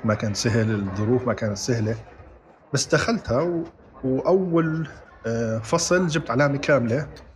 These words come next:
وهذا أعطاني دفعة كبيرة إني أكمل. فكملت، أخذت البكالوريوس، خلصت، كملت، بعدين أخذت الماجستير. آه، بعدين أجيت، كان حلمي أشتغل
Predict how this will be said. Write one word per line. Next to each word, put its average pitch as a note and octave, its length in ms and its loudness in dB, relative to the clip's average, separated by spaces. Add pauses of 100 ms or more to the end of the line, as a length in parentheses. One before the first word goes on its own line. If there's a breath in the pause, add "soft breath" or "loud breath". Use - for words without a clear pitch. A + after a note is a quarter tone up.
(600)
وهذا D3 260 2
أعطاني D3+ 500 2
دفعة B2 380 0
كبيرة D#3+ 600 2
إني C3 240 4
أكمل. A#2+ 480 2 (800)
فكملت، C3+ 540 2
أخذت C3 280 0
البكالوريوس، A2 920 0
خلصت، C3 480 0 (120)
كملت، A#2+ 340 0
بعدين A2 280 -2
أخذت A#2 360 0 (160)
الماجستير. G#2 1200 0 (1300)
آه، G#2 520 2 (340)
بعدين G#2+ 360 4
أجيت، A#2+ 480 2 (520)
كان A2 180 4
حلمي A#2 380 2
أشتغل A2+ 360 2